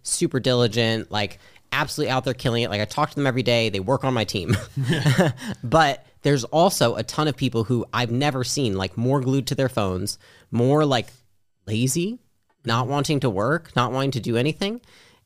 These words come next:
And that makes me sad. You know, I mean, it just, it just sucks. I can't imagine that's a happy life. And so I just wonder what's going to happen when all these things are presented to humanity, and those are the people making decisions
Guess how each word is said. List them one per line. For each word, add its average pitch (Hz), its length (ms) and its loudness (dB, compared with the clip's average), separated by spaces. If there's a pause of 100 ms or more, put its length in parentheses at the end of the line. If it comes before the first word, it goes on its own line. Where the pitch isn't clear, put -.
(140)
And 139 120 2
that 180 80 4
makes 202 180 0
me 208 60 0
sad. 185 460 -4 (140)
You 139 140 -2
know, 135 160 2
I 143 120 0
mean, 147 120 4
it 131 60 -2
just, - 220 -4
it - 140 -6
just - 200 -2
sucks. 143 340 -2
I 117 60 0
can't 123 200 -2
imagine 113 280 0
that's 107 160 -2
a 107 60 -2
happy 107 220 -2
life. 110 320 -2
And 110 180 -4
so 107 360 0 (760)
I 123 120 0
just 135 220 -2
wonder 120 560 2
what's 120 220 -4
going 127 180 0
to 110 60 -2
happen 117 400 -2
when 104 140 -2
all 143 280 2
these 135 220 -4
things 131 260 -4
are 120 80 -4
presented 117 640 -6
to 113 320 -4
humanity, 113 640 -2 (460)
and 120 160 0
those 135 200 4
are 139 60 2
the 110 80 -8
people 120 240 -4
making 104 240 -4
decisions - 500 -10